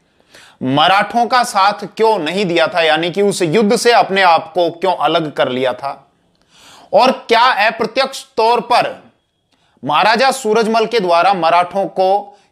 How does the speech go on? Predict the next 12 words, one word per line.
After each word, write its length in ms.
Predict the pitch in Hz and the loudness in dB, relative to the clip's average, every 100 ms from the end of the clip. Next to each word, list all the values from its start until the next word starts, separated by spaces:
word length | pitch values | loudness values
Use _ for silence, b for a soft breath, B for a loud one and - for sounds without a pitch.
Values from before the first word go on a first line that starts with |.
| - | -2
क्या 140 | 240 | -2
किसी 340 | 233 190 254 285 | 0 -4 0 0
भी 80 | |
प्रकार 380 | 311 254 277 269 | 0 -2 0 0
की 140 | 262 269 | -2 -2
कोई 200 | 262 247 | 0 0
सहायता 520 | 175 180 190 226 190 | -2 0 0 2 0
नहीं 360 | 143 165 214 | 0 -4 -4
दी 200 | 165 214 | 0 0
गई 180 | 220 220 | 2 0
थी 200 | - 165 | 0 -6
क्या, 340 | 151 147 143 | -2 -2 -2